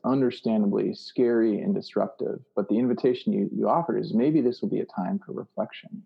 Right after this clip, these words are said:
And, and I almost now hear you saying that maybe this could even, if we trust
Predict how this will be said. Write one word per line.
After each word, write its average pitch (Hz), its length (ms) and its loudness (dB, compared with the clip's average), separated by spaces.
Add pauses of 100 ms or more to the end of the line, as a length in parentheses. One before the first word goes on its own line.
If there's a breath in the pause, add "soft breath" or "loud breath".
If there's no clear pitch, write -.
(120)
And, 104 260 -2
and 110 120 0
I 107 160 -2
almost 170 340 0 (380)
now 120 280 0
hear 117 140 2
you 101 80 2
saying 101 220 -2
that - 80 -2
maybe 151 280 4
this 170 220 2
could 123 320 0
even, 117 480 0 (800)
if 139 220 2
we 139 160 4
trust - 640 -4